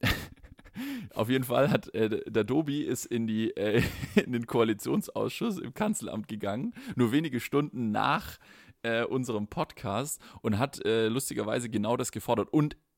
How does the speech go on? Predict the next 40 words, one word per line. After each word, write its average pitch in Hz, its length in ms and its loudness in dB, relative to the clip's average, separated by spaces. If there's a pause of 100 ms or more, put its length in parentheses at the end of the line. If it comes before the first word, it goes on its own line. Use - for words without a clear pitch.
(140)
jetzt 104 200 0
wirklich, 117 280 2
das, - 280 -6
also 98 240 0 (120)
das - 300 -10
können 110 140 0
wir 101 60 2
jetzt 95 140 -4
schon 110 200 0
sagen, 95 320 -2 (500)
wir - 180 0
haben 113 120 4
das 104 160 2
jetzt 101 120 -4
nicht 120 200 4
irgendwie 110 280 2
vorab - 400 2
gewusst 117 380 -2
oder 104 160 -2
wir 101 80 0
haben 104 140 2
da 101 80 2
jetzt 98 160 0
nicht 110 140 0
irgendwie 104 500 -2
gebohrt 107 440 2
und, 101 320 -4
äh, 101 380 -2
und 101 220 -6
geguckt, 98 320 -8
hm, 117 280 -2
was 104 140 -4
könnte 107 220 -2
so 98 100 -2
die 98 140 -2
nächste, 101 640 0
äh, 98 500 -2
Sache 107 320 -2
sein, 101 300 -2
sondern 101 340 0